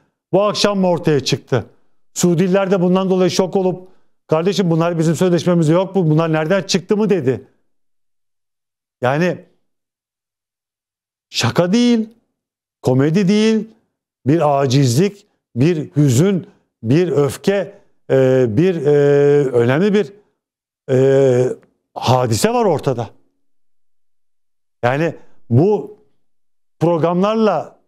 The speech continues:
bir günle iki günle anlatılacak olaylar değil. Neden bizim başımıza bunlar geliyor? Nerede bir hata yapıyoruz? Evet, şimdilik, e, söyleyeceklerime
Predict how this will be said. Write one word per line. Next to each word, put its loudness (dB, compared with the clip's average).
bir 0
günle 2
iki 0
günle 2
anlatılacak -2
olaylar 0
değil. 0
Neden 0
bizim 2
başımıza 0
bunlar 0
geliyor? 0
Nerede 0
bir 2
hata -2
yapıyoruz? -2
Evet, 0
şimdilik, 0
e, 2
söyleyeceklerime 0